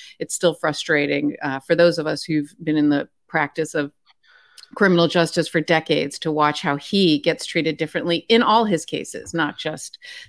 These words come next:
this particular case, but in all his cases, because it's complicated, right? He's running for president and he's got First Amendment rights. And so everybody's very conscious of not treading on that, but I still, it still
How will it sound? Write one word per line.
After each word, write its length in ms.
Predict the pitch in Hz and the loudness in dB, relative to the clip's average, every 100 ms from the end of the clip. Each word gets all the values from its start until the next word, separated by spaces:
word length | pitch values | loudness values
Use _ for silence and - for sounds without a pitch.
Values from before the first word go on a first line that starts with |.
| - | -2
this 160 | 156 | -2
particular 560 | - 156 175 - 151 151 | -2 -6 -4 -2 -2 -2
case, 260 | - 143 - | -6 -8 -4
but 140 | 160 | -2
in 140 | 160 - | -2 -2
all 240 | 165 160 160 | 0 2 2
his 180 | 156 | -4
cases, 460 | - 143 - - - | -4 -6 -6 -8 -8
because 400 | - 156 196 185 | -8 -2 0 2
it's 220 | 196 - | 0 -4
complicated, 800 | - 220 220 226 - 143 135 147 | -6 0 0 0 -2 -2 -2 -2
right? 260 | 151 151 175 | 2 2 0
He's 320 | 165 160 156 - - _ | -2 -2 -4 -14 -20 _
running 280 | 160 170 175 | 2 4 2
for 120 | 185 | 0
president 580 | 185 185 170 160 143 - - - - | 2 2 4 2 2 -2 -12 -20 -10
and 340 | 147 147 143 143 | 0 2 2 -2
he's 460 | - 151 147 143 | -4 -2 0 -2
got 240 | - 143 - | -2 -4 0
First 240 | 165 - | -2 2
Amendment 360 | 151 147 147 - | 2 2 0 0
rights. 380 | - - - 156 | -4 -4 -8 -6
And 120 | 147 | -6
so 540 | - 147 143 143 139 - - - | -2 0 2 0 -2 -10 -10 -2
everybody's 520 | 160 165 156 151 143 | 0 0 0 -2 -2
very 200 | 156 151 | 0 -2
conscious 560 | - 175 170 - 143 | -2 0 0 -2 -6
of 200 | - 151 | -8 -4
not 240 | 151 135 - | -2 -2 -4
treading 420 | - 160 170 190 | 0 2 2 0
on 180 | 185 196 | 0 0
that, 240 | 185 180 - | -2 -4 -8
but 80 | 135 | -10
I 80 | |
still, 420 | 156 - 165 147 139 | -8 -4 -2 -2 -2
it 200 | 156 - | -6 -8
still 400 | - 165 139 | -8 -4 -4